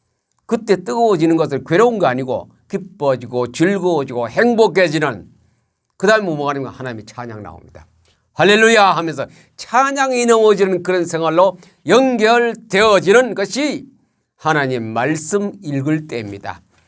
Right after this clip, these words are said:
말씀을 읽을 때입니다. 장난삼아 읽어도 하나님 그렇게 역사하실 것입니다. 시청자 여러분들이요, 말씀을 읽어야 돼.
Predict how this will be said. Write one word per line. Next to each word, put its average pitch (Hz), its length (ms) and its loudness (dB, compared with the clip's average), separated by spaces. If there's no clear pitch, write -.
말씀을 180 880 2
읽을 269 400 -2
때입니다. 110 580 -4
장난삼아 240 720 2
읽어도 302 340 4
하나님 254 460 2
그렇게 190 280 -6
역사하실 131 580 -14
것입니다. - 520 -20
시청자 135 580 2
여러분들이요, 120 720 0
말씀을 92 580 -6
읽어야 85 260 -14
돼. - 140 -20